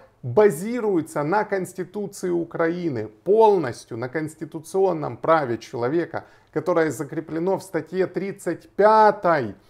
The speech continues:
э, Конституции Украины. І от здесь от написано, що у разі, якщо виконання військового обов'язку суперечить релігійним переконанням громадянина, виконання цього обов'язку має бути замінене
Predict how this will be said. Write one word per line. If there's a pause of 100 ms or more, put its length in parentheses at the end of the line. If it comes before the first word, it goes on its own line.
(340)
э, (320)
Конституции
Украины. (400)
І
от
здесь
от
написано,
що (100)
у
разі,
якщо
виконання
військового
обов'язку (280)
суперечить
релігійним
переконанням
громадянина, (340)
виконання
цього
обов'язку
має
бути
замінене